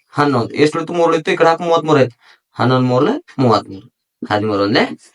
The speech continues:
ಹದಿಮೂರು. ಏ ರೀತಿ ಮಾಡ್ಬೋದು ಲೆಕ್ಕ. ಓಕೆನಾ? ಇದ್ರ ಅಪವರ್ತನ ಸೇಮ್ ಗುಣಲಬ್ಧ. ಫೈವ್ into ಸೆವೆನ್ into ಲೆವೆನ್ into ಥರ್ಟೀನ್. ಇವಾಗ ನಿಮ್ಗೆ ಯಾವುದೇ ಒಂದು ಹೈ ಲೆವೆಲ್ ಹೇಳ್ಕೊಡೋದು, ಸುಮ್ನೆ ಲೆಕ್ಕ ನಿಮ್ಗೆ ಎಷ್ಟು ಈಜಿ ಆಯ್ತದ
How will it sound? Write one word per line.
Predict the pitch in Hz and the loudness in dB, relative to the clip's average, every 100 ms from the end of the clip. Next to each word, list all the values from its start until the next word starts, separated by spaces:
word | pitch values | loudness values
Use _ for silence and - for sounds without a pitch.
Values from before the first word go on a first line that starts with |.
| _ - | _ -2
ಹದಿಮೂರು. | 202 135 107 95 - | 2 2 0 -6 -6
ಏ | 120 117 | 0 0
ರೀತಿ | 107 190 | 0 -2
ಮಾಡ್ಬೋದು | 220 - 135 113 | 0 2 2 2
ಲೆಕ್ಕ. | 107 - | 0 0
ಓಕೆನಾ? | 104 113 117 131 196 135 | -2 0 0 2 2 0
ಇದ್ರ | 135 143 | 2 0
ಅಪವರ್ತನ | 143 143 139 143 147 151 - _ _ _ _ - | 2 2 2 2 0 0 -8 _ _ _ _ -2
ಸೇಮ್ | 160 143 | 2 4
ಗುಣಲಬ್ಧ. | 135 135 131 156 180 _ _ _ - | 2 0 0 -2 -2 _ _ _ -2
ಫೈವ್ | 113 113 113 | 2 2 0
into | 139 123 120 - - - | -2 -4 -4 -6 -8 -10
ಸೆವೆನ್ | 104 101 104 110 - 110 | -4 -4 -4 -6 -6 -8
into | 101 156 190 - 101 | -6 -8 -8 -10 -6
ಲೆವೆನ್ | 101 98 107 - 101 | -4 -4 -6 -6 -10
into | 92 - - - _ - _ | -8 -8 -10 -14 _ -18 _
ಥರ್ಟೀನ್. | 156 139 113 101 _ _ _ - | -2 -2 -2 -6 _ _ _ 0
ಇವಾಗ | 147 170 | 2 2
ನಿಮ್ಗೆ | 175 170 | 0 2
ಯಾವುದೇ | 127 131 151 170 | 4 4 4 4
ಒಂದು | 170 | 4
ಹೈ | 131 147 170 | 4 2 4
ಲೆವೆಲ್ | 160 160 | 4 4
ಹೇಳ್ಕೊಡೋದು, | 151 151 147 202 240 - _ - | 2 2 2 0 -2 -8 _ -4
ಸುಮ್ನೆ | 180 208 | 2 4
ಲೆಕ್ಕ | 175 160 180 | 4 2 0
ನಿಮ್ಗೆ | 175 165 | 2 2
ಎಷ್ಟು | 160 - | 0 2
ಈಜಿ | 165 147 | 2 4
ಆಯ್ತದ | 151 151 196 | 2 2 0